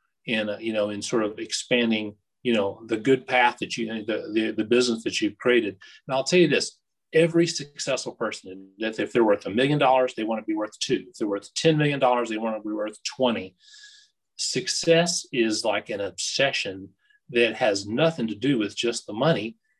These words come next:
It has to do with being able to use this, this amazing life that we have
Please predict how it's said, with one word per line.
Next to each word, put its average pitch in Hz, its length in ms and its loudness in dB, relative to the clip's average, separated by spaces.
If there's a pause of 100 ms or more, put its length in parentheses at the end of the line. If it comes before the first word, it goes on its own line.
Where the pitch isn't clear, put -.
(220)
It 123 80 -4
has 143 360 -6
to 113 120 -4
do 123 320 4
with 104 320 -2
being 120 300 2
able 110 420 -2 (100)
to 107 300 2 (480)
use 147 460 2
this, - 460 -4 (140)
this 120 260 -2 (120)
amazing 120 580 2
life 135 520 2
that 104 140 -6
we 104 160 -2
have 95 580 -6